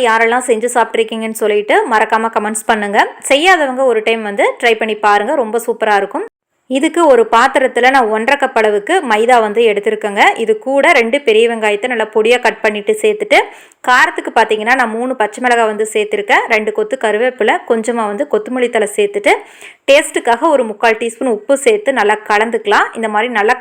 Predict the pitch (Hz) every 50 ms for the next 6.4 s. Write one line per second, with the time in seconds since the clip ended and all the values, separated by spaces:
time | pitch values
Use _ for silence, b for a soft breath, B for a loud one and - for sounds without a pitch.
0 | - 214 214 220 240 233 233 226 220 - - 202 196 196 247 381 403 B B B
1 | B B B _ 247 233 247 277 330 302 - 254 220 214 220 277 247 220 226 226
2 | 220 220 208 214 214 214 220 208 196 208 - 208 208 208 202 208 196 214 294 415
3 | 480 B B B B B _ 226 247 285 330 311 262 254 262 294 262 226 226 240
4 | 285 294 - - 254 247 - - 294 269 240 214 208 247 370 508 - 247 247 240
5 | 233 214 214 208 208 - 370 359 247 240 254 247 - 277 240 220 208 202 214 202
6 | 202 - 208 196 190 196 262